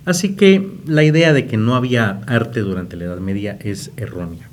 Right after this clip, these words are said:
¿Y entonces por qué se le llama Renacimiento? Bueno, lo que se trata de hacer renacer, de hecho, durante este periodo es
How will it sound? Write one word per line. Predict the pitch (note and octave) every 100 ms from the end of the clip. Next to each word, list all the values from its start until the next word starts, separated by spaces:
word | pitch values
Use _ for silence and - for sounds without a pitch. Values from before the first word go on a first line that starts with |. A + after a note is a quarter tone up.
| - - - - -
¿Y | B2
entonces | B2 B2+ C#3 F3+ E3+
por | - A#2 A2
qué | - D#3+
se | D#3
le | E3+
llama | G2 F2+ F#2
Renacimiento? | F#2 G2 - A#2+ E3 E3+ - - -
Bueno, | G2 A2 - - - - - - - -
lo | C3 D3
que | D3+ D3+
se | C#3+
trata | - D3+ F3 A3+
de | F#3+
hacer | A#2+ E3 F3
renacer, | E3+ A#2+ G2+ F#2 - E3+ F3 A2+
de | G2+ B2
hecho, | C3 G#2+
durante | F2+ F2 F2 G2
este | G2 D3+
periodo | D3+ F#3+ F#3 A#2 A2+ - - - -
es | E3 F#3+ - -